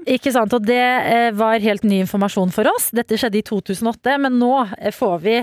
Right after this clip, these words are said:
eh, fylt på her, fordi det står fra vår morgen-, trofaste morgenlytter. Skippagurra ligger i Tana kommune. Det er cirka tjue mil til russisk grense. På nittitallet kom russiske prostituerte til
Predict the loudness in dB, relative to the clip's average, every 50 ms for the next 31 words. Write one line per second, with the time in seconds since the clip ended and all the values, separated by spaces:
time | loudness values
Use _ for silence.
0 | -2 -6 -6 -4 -2 0 0 0 0 0 0 0 -2 -4 -4 -2 -2 -2 -2 -2
1 | -6 -12 -12 -6 -4 -4 -4 -2 -4 -4 -4 -4 -6 -6 -6 -6 -4 -4 -4 -6
2 | -4 -2 -4 -4 -4 -4 -6 -4 -4 -4 -4 -4 -6 -10 -8 -4 -4 -2 -2 0
3 | 0 -2 -2 -2 -2 -2 -2 -2 -2 -2 -2 -2 -2 -2 -2 -4 -4 -4 -4 -6
4 | -6 -6 -8 -8 -6 -8 -10 -6 -6 -6 -6 -6 -6 -4 -2 -2 -2 -4 -6 _
5 | _ -20 -20 -20 -18 -18 -18 -20 -20 _ -10 -6 -6 -6 -4 -4 -2 0 0 0
6 | 0 0 -2 -2 -2 -2 -4 -4 -4 -6 -8 -8 -8 -6 -6 -8 -6 -4 -4 -2
7 | -2 0 0 0 0 0 -2 -4 -6 _ -16 -20 -20 -20 -14 -6 -4 -4 -4 -4
8 | -4 -8 -6 -6 -8 -6 -6 -6 -6 -6 -8 -6 -6 -4 -4 -2 -2 -2 0 0
9 | 0 0 -2 -2 -4 -6 -6 -4 -4 -4 -2 -4 -4 -4 -4 -4 -4 -6 -6 -6
10 | -6 -6 -8 -12 -12 -12 -6 -4 -2 -2 -2 -2 -4 -6 -8 -10 -12 -12 _ _
11 | -20 -20 -20 -20 _ _ -8 -6 -4 -2 -2 -4 -4 -4 -4 -2 0 0 0 0
12 | -2 -2 -4 _ _ -4 -2 0 0 0 0 -2 -4 -6 -8 -8 -6 -8 -8 -6
13 | -6 -6 -6 -6 -8 -4 -2 -2 0 -2 -2 -4 -8 -8 -6 -6 -6